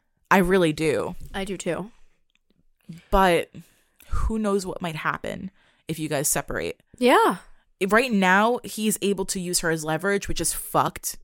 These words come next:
Speaker 2: It is.
Speaker 1: It is absolutely fucked up. Um, but he's able to do that because you're still there.
Speaker 2: Mm-hmm.
Speaker 1: And once you're not, he might realize exactly what you were doing for her. And who knows if, like,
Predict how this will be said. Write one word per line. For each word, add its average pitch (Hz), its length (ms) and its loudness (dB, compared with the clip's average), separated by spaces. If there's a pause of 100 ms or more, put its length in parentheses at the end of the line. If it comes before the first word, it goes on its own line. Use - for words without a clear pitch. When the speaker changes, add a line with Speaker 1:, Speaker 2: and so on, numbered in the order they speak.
(140)
Speaker 2:
It 214 140 -4
is. 196 280 0
Speaker 1:
It 185 160 4
is 165 220 0
absolutely 160 500 2
fucked - 480 -6
up. 151 300 0 (920)
Um, 147 420 0
but 170 120 0
he's 175 140 -2
able 175 180 0
to 156 100 0
do 156 140 0
that 151 180 0
because 151 380 -2
you're 139 80 -6
still 143 280 0
there. 135 340 -4 (180)
Speaker 2:
Mm-hmm. 196 360 -6 (100)
Speaker 1:
And 165 180 0
once 165 180 -4
you're 151 100 -2
not, 156 480 2 (180)
he 170 160 -10
might 156 200 -6
realize 151 680 0 (180)
exactly 190 540 -2
what 165 140 -2
you 156 100 -4
were 165 80 -2
doing 151 240 -2
for 151 280 -2
her. 139 360 -8 (280)
And 143 420 -4 (200)
who 190 140 0
knows 185 280 4
if, 170 160 -6
like, 151 240 -6